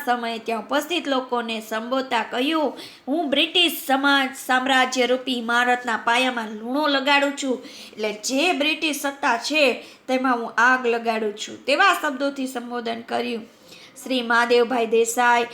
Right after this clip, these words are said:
આ દાંડી કૂચને મહાભિનિશ-, નિષ્ક્રમણ સાથે સરખાવે છે કે આ એ મહાભિષ્ની-, મહાભિનિષ્ક્રમણ છે. બરાબર,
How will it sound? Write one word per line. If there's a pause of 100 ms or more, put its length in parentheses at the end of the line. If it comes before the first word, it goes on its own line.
(200)
આ
દાંડી
કૂચને
મહાભિનિશ-,
નિષ્ક્રમણ (360)
સાથે
સરખાવે
છે (180)
કે
આ (440)
એ (1000)
મહાભિષ્ની-, (1080)
મહાભિનિષ્ક્રમણ
છે. (880)
બરાબર,